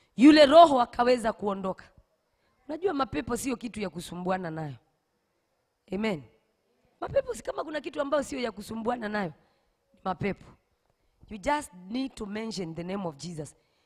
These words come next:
Mapepo hayatakangi kusikia jina la Yesu likitajwa. Na ndio maana wengine wenu mnaniambia kwamba kule mnaishi mnaambiwa mtoke. Kwa sababu lile jina ukilitaja pale, linasababisha havoc in the kingdom of the devil. It is a powerful name.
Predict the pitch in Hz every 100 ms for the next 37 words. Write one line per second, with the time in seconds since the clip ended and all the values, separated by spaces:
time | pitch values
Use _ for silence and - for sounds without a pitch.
0 | _ - 233 294 302 269 220 220 233 254
1 | 226 185 - - 208 156 165 247 202 190
2 | 214 208 175 - 165 185 156 135 - _
3 | _ _ 208 254 277 349 240 240 262 294
4 | 233 214 214 226 240 240 226 233 208 196
5 | 220 190 175 170 185 196 165 185 170 -
6 | _ _ _ _ - 185 208 226 320 240
7 | 269 220 180 262 202 196 196 - 233 208
8 | 185 202 151 - _ _ _ 180 208 208
9 | 196 190 233 - 175 214 170 165 - 156
10 | 165 160 185 160 143 127 139 127 143 123
11 | _ _ _ _ _ - 294 294 240 262
12 | 277 294 262 190 196 208 170